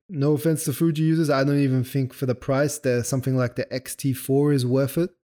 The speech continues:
I would much rather an X S ten, which does majority of what the X, you know, X T four does for what, like, half the price. But that's just me. Either way,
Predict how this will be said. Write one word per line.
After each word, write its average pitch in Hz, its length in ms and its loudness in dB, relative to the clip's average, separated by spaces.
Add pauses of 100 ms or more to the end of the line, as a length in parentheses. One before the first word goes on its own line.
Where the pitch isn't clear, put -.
I 151 60 -2
would 139 140 4
much 135 360 0
rather 131 280 4
an 127 200 -2
X 135 220 -4
S 117 160 -4
ten, 143 280 0
which 131 180 -4
does 127 240 0
majority 127 540 2
of 113 160 0
what 120 260 -2
the 120 240 -2
X, - 400 -12 (120)
you 131 100 0
know, 123 180 0 (280)
X 127 180 -4
T 143 160 0
four 131 300 0
does 123 440 -2 (160)
for 113 380 -4
what, 127 220 0
like, 110 160 -6
half 127 260 -2
the 127 100 -6
price. 127 440 -4 (240)
But 123 100 -2
that's 127 220 0
just 131 180 0
me. 147 320 0 (220)
Either 147 180 4
way, 143 360 2